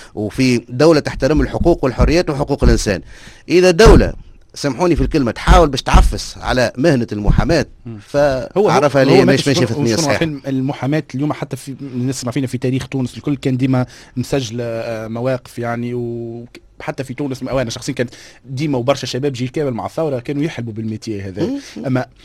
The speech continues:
Speaker 2: ال-، سؤالي هو في علاقه اليوم، ال-، ال-، هذا الكليفاج الموجود، الخلاف السياسي اللي خاطر اليوم نشوفوا زاد كما ب-، حكى بشير على الخلاف مع، آه، السيد العميد الحالي، آه، فما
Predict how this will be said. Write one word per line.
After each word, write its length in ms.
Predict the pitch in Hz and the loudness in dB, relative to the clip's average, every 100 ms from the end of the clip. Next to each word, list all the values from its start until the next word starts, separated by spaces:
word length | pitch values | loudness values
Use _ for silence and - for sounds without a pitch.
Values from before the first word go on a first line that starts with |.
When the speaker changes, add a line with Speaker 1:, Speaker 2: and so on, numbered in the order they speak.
| - - - | -20 -12 -4
Speaker 2:
ال-، 360 | 139 127 135 - | -2 -2 -4 -4
سؤالي 500 | - 165 262 190 147 | -4 -2 0 2 2
هو 160 | 214 | 2
في 140 | - 151 | 0 0
علاقه 280 | 185 - | 0 -2
اليوم، 320 | 151 156 190 - - _ _ | -2 0 -2 -4 -14 _ _
ال-، 480 | 143 - 131 123 127 | -6 0 0 0 0
ال-، 420 | 135 143 180 143 | -2 -2 -4 -2
هذا 220 | 147 160 202 | 0 0 0
الكليفاج 540 | 151 139 131 180 151 | -2 -2 0 0 0
الموجود، 540 | 127 117 117 107 107 | 0 0 -2 -4 -6
الخلاف 520 | 110 - 131 143 220 151 | -6 -6 -4 -4 -4 -4
السياسي 640 | - 123 113 101 - 98 | -6 -6 -6 -6 -10 -12
اللي 160 | 110 101 | -12 -8
خاطر 240 | 135 123 | -8 -6
اليوم 220 | 123 147 | -4 -2
نشوفوا 340 | 127 156 - 123 | -4 -6 -6 -4
زاد 180 | 139 127 | -4 -6
كما 200 | 120 113 | -8 -10
ب-، 60 | - | -12
حكى 180 | - 120 | -10 -10
بشير 280 | 110 143 | -8 -8
على 220 | 113 110 110 - - | -6 -8 -10 -16 -18
الخلاف 380 | - 110 139 117 | -8 -4 -4 -4
مع، 240 | 98 107 - | -6 -8 -8
آه، 120 | 107 | -8
السيد 640 | 110 107 104 101 - 127 104 | -8 -6 -8 -8 -8 -8 -8
العميد 400 | 87 120 147 98 | -6 -4 -4 -6
الحالي، 400 | - 180 147 113 - - 123 | -4 -2 -2 -4 -12 -12 -10
آه، 140 | - | -6
فما 380 | - 151 131 | -4 -2 -2